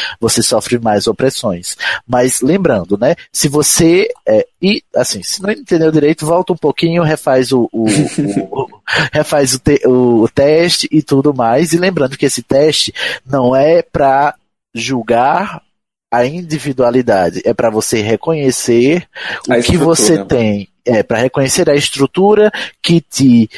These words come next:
Speaker 1: é, acolheu pra você ser quem você é hoje. E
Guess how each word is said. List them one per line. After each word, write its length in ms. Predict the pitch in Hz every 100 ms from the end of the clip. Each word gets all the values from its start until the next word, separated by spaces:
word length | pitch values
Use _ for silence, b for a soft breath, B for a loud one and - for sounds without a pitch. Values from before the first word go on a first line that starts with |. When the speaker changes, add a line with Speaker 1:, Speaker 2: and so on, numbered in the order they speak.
| B _ _
Speaker 1:
é, 320 | 117 113 113 107
acolheu 800 | 107 - 139 113 120 127 156 -
pra 160 | 151 131
você 380 | 139 135 143 139
ser 280 | - 139
quem 200 | - 156
você 320 | 156 156 - 156 147
é 60 | 151
hoje. 460 | 107 92 92 92 -
E 300 | 117 110 117